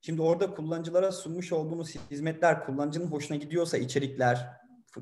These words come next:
yani çok uzun içerikler oluşturmasanız da kısa kısa sözler kullanıcının hoşuna gidiyorsa,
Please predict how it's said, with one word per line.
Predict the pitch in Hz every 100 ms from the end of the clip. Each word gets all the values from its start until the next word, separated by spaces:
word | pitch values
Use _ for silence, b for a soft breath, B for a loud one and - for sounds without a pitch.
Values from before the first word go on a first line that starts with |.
| -
yani | 127 120 120 123 -
çok | - 175 175
uzun | 156 156 165
içerikler | 127 160 147 156
oluşturmasanız | 151 151 - 165 151 139 127
da | 127
kısa | 139 131 160
kısa | - 147
sözler | 143 139 135 131 131
kullanıcının | 135 143 156 151
hoşuna | 143 160
gidiyorsa, | 147 147 190 175 139 190 - -